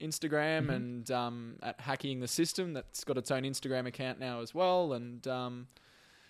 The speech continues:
Speaker 1: yeah,
Speaker 2: Yep.
Speaker 1: also on Facebook as well. You've got a, a community group.
Speaker 2: Yeah, we've got a Facebook community group just called the Foot Collective Australia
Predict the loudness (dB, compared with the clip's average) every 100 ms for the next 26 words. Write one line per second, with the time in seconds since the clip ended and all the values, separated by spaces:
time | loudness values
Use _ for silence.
0 | _ 6 8 6 4 2 4 6 6 4
1 | -2 -4 2 4 4 2 2 2 0 -4
2 | -14 -16 -8 -2 0 2 4 2 0 -12
3 | _ _ _ _ _ _ -14 -10 -8 -6
4 | -2 2 6 4 6 2 4 2 2 -2
5 | -2 -2 -4 -4 -4 -6 _ -6 -6 -4
6 | -2 2 2 0 -2 -6 -10 -14 _ _
7 | -18 -10 -8 -6 -8 -8 -10 -10 -8 -4
8 | 0 2 2 0